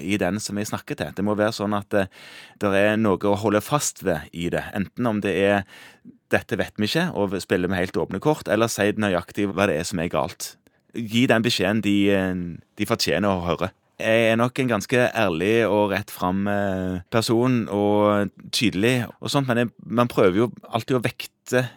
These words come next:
og snakke på en måte som, eh, ikke forkludrer budskapet, men gjør det enkelt å forstå. Og i en forenklingsprosess så, så er det ofte en del omskrivinger som gjør at ting ikke blir helt,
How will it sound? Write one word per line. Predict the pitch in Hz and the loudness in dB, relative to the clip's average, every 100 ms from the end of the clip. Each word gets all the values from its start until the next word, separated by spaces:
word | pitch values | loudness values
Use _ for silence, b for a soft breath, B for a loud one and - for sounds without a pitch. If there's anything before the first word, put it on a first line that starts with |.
| - | -12
og | 107 | -6
snakke | - 117 - _ 120 | -2 -4 -6 _ -6
på | 113 131 | -2 0
en | 117 | 0
måte | 107 80 76 | 0 0 0
som, | 113 123 113 113 | -2 -2 0 2
eh, | 110 107 101 | 4 2 0
ikke | 104 117 | -2 -2
forkludrer | 110 160 - 92 87 - 120 120 110 | 0 -2 0 0 0 0 0 2 2
budskapet, | 131 - - 131 143 | 0 -2 0 0 2
men | 123 120 95 | 0 0 -2
gjør | 65 87 101 107 104 117 | -8 -8 0 2 4 4
det | 123 117 - - _ | 4 4 0 -8 _
enkelt | 117 123 - 156 127 113 | -4 -4 -2 -4 -2 -2
å | 117 | -2
forstå. | 135 - 185 123 | -2 2 2 2
Og | 107 | 4
i | 117 | 4
en | 123 | 2
forenklingsprosess | 123 139 135 147 - 165 - 120 85 92 | 0 -2 -2 -4 -6 -8 -6 -6 -4 -4
så, | 107 110 - | -4 -4 -2
så | 139 - | -4 0
er | 104 | 0
det | 120 | 0
ofte | - - - 104 | -2 -6 -4 -2
en | 107 101 | 0 2
del | 98 101 | 0 0
omskrivinger | 107 107 113 151 104 92 78 | 0 0 0 -2 0 -2 -2
som | - 104 | -4 0
gjør | 101 104 | 2 2
at | 104 - | -2 -6
ting | 107 107 | -8 -6
ikke | 92 98 | -6 -6
blir | 117 95 | -6 -4
helt, | 95 110 - | -4 -4 -8